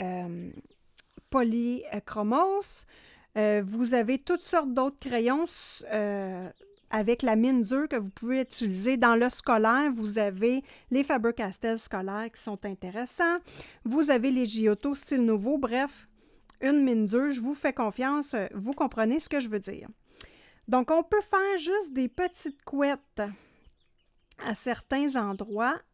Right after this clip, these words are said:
Hop! Et là, on prend notre tortillon et on vient juste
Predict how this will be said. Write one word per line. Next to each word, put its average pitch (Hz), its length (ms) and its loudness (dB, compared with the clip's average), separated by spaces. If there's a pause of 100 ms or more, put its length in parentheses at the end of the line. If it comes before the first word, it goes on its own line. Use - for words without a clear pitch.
(100)
Hop! 269 140 -6 (1160)
Et 214 140 0
là, 254 200 2 (460)
on 311 160 -2
prend 339 280 -4
notre 262 260 0 (100)
tortillon 277 640 -4 (120)
et 240 160 2
on 226 100 2
vient 226 300 0
juste 415 440 -4